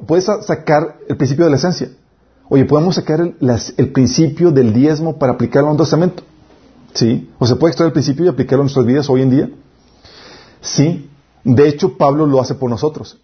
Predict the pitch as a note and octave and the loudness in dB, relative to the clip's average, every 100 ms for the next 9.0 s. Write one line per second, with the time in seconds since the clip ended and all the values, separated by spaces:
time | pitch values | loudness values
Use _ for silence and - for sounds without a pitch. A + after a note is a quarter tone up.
0 | _ _ C3+ G2 A#2 C#3 E3 C#3+ C#3 C3+ | _ _ -4 0 4 4 2 2 0 0
1 | A#2+ A#2+ G#2+ G2 B2+ C3+ D3 C3+ C#3 C3 | 2 2 2 0 0 0 2 0 0 -4
2 | C3 A#2+ C#3 - - A#3 C3 G#2+ - - | -2 -2 -2 -6 -2 0 0 -4 -8 -20
3 | _ - C#3+ C#3 F2+ - _ _ _ _ | _ -2 0 2 -2 -8 _ _ _ _
4 | _ _ - - F3+ F#3 G3 G#3 F3 C#3 | _ _ -20 -4 0 2 2 2 0 0
5 | C#3+ B2 D3+ D#3+ E3 C#3 - B2 A#2+ A#2+ | 0 0 2 2 0 -2 0 0 2 0
6 | A2 - C#3+ F3 C3+ D3 C3 A#2+ C3 A2+ | 0 -2 0 0 0 0 2 0 0 0
7 | F#2 - F#2 - - - _ _ _ _ | 0 -2 -4 -4 -8 -10 _ _ _ _
8 | _ _ - _ _ _ - G2 - | _ _ -20 _ _ _ -4 -4 -4